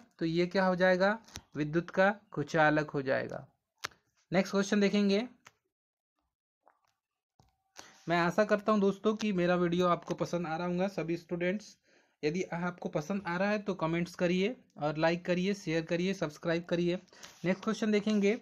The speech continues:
किसी केबल की धारा वहन क्षमता इसके चालक की, अ, किस पर निर्भर करती है? तो ऑप्शन ए लंबाई पर, ऑप्शन बी चौड़ाई पर, ऑप्शन सी है प्रच्छेदी क्षेत्रफल पर, या इनमें से कोई नहीं।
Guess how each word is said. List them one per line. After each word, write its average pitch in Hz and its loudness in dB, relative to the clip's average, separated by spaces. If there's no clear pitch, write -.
किसी 214 2
केबल 208 4
की 220 -2
धारा 175 4
वहन 202 2
क्षमता 185 2
इसके 165 -4
चालक 180 2
की, 185 -4
अ, 165 0
किस 202 -2
पर 214 2
निर्भर 180 4
करती 143 0
है? 131 -8
तो - -12
ऑप्शन 147 0
ए 196 2
लंबाई 165 2
पर, 202 0
ऑप्शन 175 -2
बी 190 -2
चौड़ाई 170 0
पर, 196 2
ऑप्शन 156 -4
सी 196 -4
है 208 0
प्रच्छेदी 190 0
क्षेत्रफल 185 0
पर, 202 0
या 165 0
इनमें 160 0
से 185 -4
कोई 190 0
नहीं। 131 -4